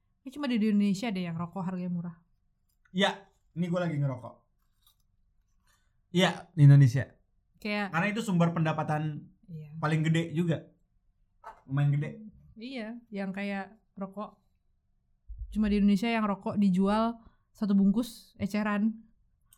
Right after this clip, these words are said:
Speaker 2: Yap, benar banget.
Speaker 1: <laughs> Bisa
Speaker 2: Karena
Speaker 1: beli
Speaker 2: ada
Speaker 1: sebatang.
Speaker 2: eceran, karena kita kan nggak semua kelas A kan.
Speaker 1: Heeh.
Speaker 2: Tapi Indonesia rokoknya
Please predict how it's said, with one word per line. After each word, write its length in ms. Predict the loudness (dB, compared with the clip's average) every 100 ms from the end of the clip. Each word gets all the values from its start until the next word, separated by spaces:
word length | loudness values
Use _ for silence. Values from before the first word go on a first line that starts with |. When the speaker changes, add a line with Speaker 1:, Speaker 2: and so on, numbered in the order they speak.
| -6 -4 -2
Speaker 2:
Yap, 360 | 2 2 4 8
benar 300 | 10 12 12
banget. 320 | 10 10 8 4 0 0
Speaker 1:
<laughs> 180 | 0
Bisa 260 | 0 0 4
Speaker 2:
Karena 120 | 4
Speaker 1:
beli 80 | 4
Speaker 2:
ada 80 | 4
Speaker 1:
sebatang. 180 | 4 4
Speaker 2:
eceran, 240 | 2 2
karena 220 | 0 0 -2
kita 140 | -4
kan 120 | -2 2
nggak 180 | 2
semua 380 | 4 4 6 4
kelas 220 | 2 -2 0
A 120 | -2
kan. 200 | 0 0
Speaker 1:
Heeh. 440 | 0 -2 -4 -6 -6 -8 -10 _ _ _ _ _ _ _ _ _ _ _ _ _ -12
Speaker 2:
Tapi 160 | -8 -4
Indonesia 360 | -2 0 0
rokoknya 400 | -2 -2 -2 -2